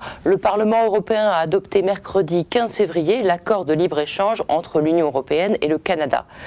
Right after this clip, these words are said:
Une grande partie du texte pourrait entrer en application provisoire dès le mois d'avril. Mais il doit encore être ratifié par les parlements régionaux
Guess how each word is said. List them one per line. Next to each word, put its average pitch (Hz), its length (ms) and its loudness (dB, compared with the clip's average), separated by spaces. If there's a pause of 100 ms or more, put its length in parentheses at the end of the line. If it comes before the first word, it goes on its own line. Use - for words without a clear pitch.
(240)
Une 185 140 2
grande 220 280 0
partie 202 300 -2
du 185 140 2
texte - 260 -4
pourrait 185 300 -2
entrer 175 240 -2
en 170 100 2
application 151 560 -2
provisoire 180 640 -2
dès 226 320 0
le 185 160 0
mois 196 220 0
d'avril. 151 560 -2 (340)
Mais 156 160 0
il 156 80 0
doit 156 160 2
encore 156 300 -2
être 139 200 -4
ratifié 156 600 -2
par 139 240 -4
les 139 200 0
parlements 151 560 0
régionaux 180 540 0